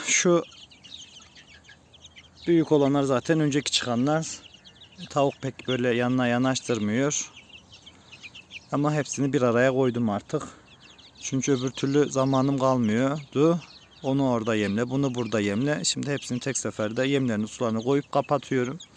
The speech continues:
Zaten ben olmadığım zamanlarda içeride duruyorlar. O yüzden bana da kolaylık oldu. Anaları çok erken bıraktı onları.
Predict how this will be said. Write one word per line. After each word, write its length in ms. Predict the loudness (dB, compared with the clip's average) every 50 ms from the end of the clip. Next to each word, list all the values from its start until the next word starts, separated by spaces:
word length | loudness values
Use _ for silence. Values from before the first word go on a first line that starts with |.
| -20 -18 -16 -16 -16 -16 -16 -18 -18 -18 -12
Zaten 460 | -2 0 0 2 4 2 2 4 6
ben 100 | 6 6
olmadığım 540 | 6 4 4 4 2 4 4 4 4 4 2
zamanlarda 800 | 2 2 2 2 2 2 2 2 2 0 2 0 0 0 0 -6 -12 -20 -20 -20 -20 -20 -20 -20 -14 -4
içeride 420 | 0 2 4 4 8 8 6 6
duruyorlar. 680 | 6 4 4 6 6 4 4 4 4 4 4 2 0 -2 -2 -8 -20 -20 -20 -20 -20 -20 -20 -20 -20 -20 -20 -20 -20 -20 -20 -20 _ _ -20 -20 -20 -20 -20 -20 -20 -20 _ -20 -20 -20 -20 -20 -20 -20 -20 -20 -20 -20 -20 -20 -20 -20 -20 -20 -20 -20 -20 -20 -20 -20 -20 -20 -20 -20 -20 -20 -20 -20 -10 -2
O 160 | 0 2 2
yüzden 420 | 2 4 4 4 6 6 6 4 2 -2 -10 -18 -20 -12 -2 0
bana 240 | 2 2 2 4 2
da 100 | 4 6
kolaylık 500 | 6 6 8 8 8 6 4 2 0 0
oldu. 340 | 0 0 0 0 0 0 0 -2 -10 -18 -20 -20 -20 -20 -20 -20 -20 -18 -8 -4
Anaları 360 | 0 2 4 6 6 6 6
çok 200 | 4 -2 -2 2
erken 360 | 2 2 2 2 0 0 2
bıraktı 320 | 2 0 0 -2 -2 -2 0
onları. 440 | 2 2 2 2 2 2 2 0